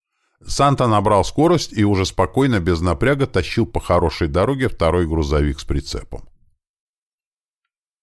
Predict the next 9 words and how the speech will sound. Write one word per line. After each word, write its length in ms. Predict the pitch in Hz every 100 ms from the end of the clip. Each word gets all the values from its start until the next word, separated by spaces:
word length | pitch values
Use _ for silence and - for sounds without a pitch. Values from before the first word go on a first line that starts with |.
| _ _ _ _ _ _ _ _ -
«Санта, 480 | - 98 90 76
спокойней!» — 880 | 71 - 85 - 80 65 55 53 - - - -
услышали 480 | - - - - 58
мы 160 | 60
голос 360 | 58 60 53 -
Тумана. 500 | 62 57 52 52 57
«Сбавь 380 | 71 80 107 -
скорость! 640 | - 85 62 58 - - - _ _
Перевернёмся! 1000 | 73 76 87 101 92 85 57 - - -